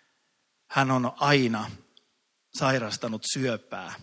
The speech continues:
koko sen ajan. Mutta hän on aina elänyt koko sen ajan.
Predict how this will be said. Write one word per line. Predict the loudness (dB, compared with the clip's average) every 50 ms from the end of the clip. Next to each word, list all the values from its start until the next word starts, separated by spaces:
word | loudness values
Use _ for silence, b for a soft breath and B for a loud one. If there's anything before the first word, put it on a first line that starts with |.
| -18 _ _ _ _ _ _ _
koko | -4 -4 -4 -4 -4 -6 -6
sen | -6 -8 -10 -12 -12
ajan. | -12 -12 -10 -12 -12 -14 -16 -18 -20 -20 -20 _ _ _ _ _ _ _ _ _ _ _ _ _ _ _ _ _ _ _ _ _ _ _ _ _ _ _ _ _ _ -20 -20 _ _ _ b b b b b
Mutta | b -6 -2 0 0 2
hän | 4 6 6 6 6
on | 4 2
aina | 4 4 4 4 4 4 2 0 -4 -6 -8 -4 0
elänyt | 2 4 4 4 2 0 0 -4 -6 -10 -12 -12 -14 -14 -14 _ _
koko | -8 -8 -6 -6 -6 -8
sen | -8 -8 -8 -10 -10 -10
ajan. | -10 -10 -10 -10 -14